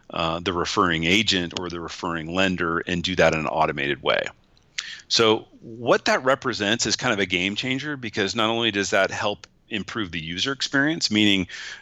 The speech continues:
immediately after a closing, tell us how we did,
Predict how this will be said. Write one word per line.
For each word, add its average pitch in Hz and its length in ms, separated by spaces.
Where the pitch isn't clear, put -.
immediately 113 640
after 104 280
a 92 60
closing, 107 540
tell 113 180
us 110 80
how 117 140
we 113 100
did, 117 260